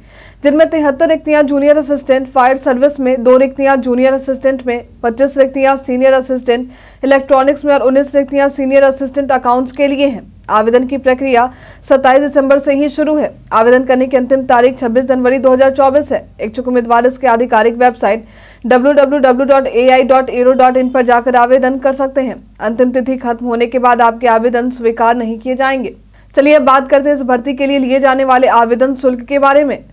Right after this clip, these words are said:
तो बता दें कि इस भर्ती के लिए आवेदन शुल्क के रूप में हजार रुपए देने होंगे। हालांकि जो लोग अपना संबंध अनुसूचित जाति या अनुसूचित जनजाति से रखते हैं या जो उम्मीदवार भूतपूर्व सैनिक हैं, दिव्यांग है या महिला उम्मीदवार हैं,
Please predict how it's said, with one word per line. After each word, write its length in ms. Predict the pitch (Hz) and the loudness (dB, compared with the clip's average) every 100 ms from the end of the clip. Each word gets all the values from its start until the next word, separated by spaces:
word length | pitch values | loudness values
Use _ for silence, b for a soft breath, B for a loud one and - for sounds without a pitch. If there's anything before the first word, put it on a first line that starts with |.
| - | -2
तो 80 | 233 | -2
बता 260 | 240 240 | 2 2
दें 120 | 240 | 2
कि 100 | 254 | 0
इस 140 | 269 214 | -2 0
भर्ती 320 | 220 214 254 | -4 -2 -4
के 140 | 254 | -2
लिए 140 | 247 247 | -2 0
आवेदन 380 | 220 220 240 254 | 0 0 0 0
शुल्क 200 | 254 226 | -4 -2
के 120 | 247 | -2
रूप 200 | 247 240 | -2 -4
में 100 | 254 | -6
हजार 320 | 220 226 240 | -4 0 0
रुपए 200 | 240 254 | 0 0
देने 240 | 254 254 | 0 0
होंगे। 360 | 269 269 240 254 b b b b | 0 0 -4 -10 b b b b
हालांकि 340 | 254 277 277 262 | 2 2 0 0
जो 140 | 277 | 4
लोग 140 | 285 | 4
अपना 280 | 277 269 277 | 2 0 -2
संबंध 420 | 277 269 254 269 | -2 -2 0 0
अनुसूचित 540 | 269 269 262 254 277 254 | -2 -4 -4 -6 -4 0
जाति 460 | 240 233 254 247 | 0 0 -4 -2
या 60 | 240 | -2
अनुसूचित 540 | 214 240 247 254 277 | 0 -2 -4 -6 -4
जनजाति 720 | 247 254 247 233 226 269 185 170 262 | -2 0 0 0 0 -6 -6 -6 0
से 80 | |
रखते 280 | 254 254 285 | 2 0 -2
हैं 180 | 277 196 | -4 -2
या 140 | 226 | -2
जो 140 | 220 240 | 0 0
उम्मीदवार 420 | 247 233 240 240 | -2 0 0 0
भूतपूर्व 600 | 226 240 233 277 269 269 | -2 -4 -4 -4 -4 -4
सैनिक 420 | 269 247 269 262 | -4 -2 -2 -2
हैं, 160 | 208 b b b b 226 | -8 b b b b 0
दिव्यांग 460 | 254 247 262 285 | 2 2 2 2
है 120 | 294 | 2
या 80 | 285 | 2
महिला 340 | 269 262 269 277 | 2 2 2 2
उम्मीदवार 440 | 269 262 262 269 | 2 0 0 0
हैं, 200 | 247 | -4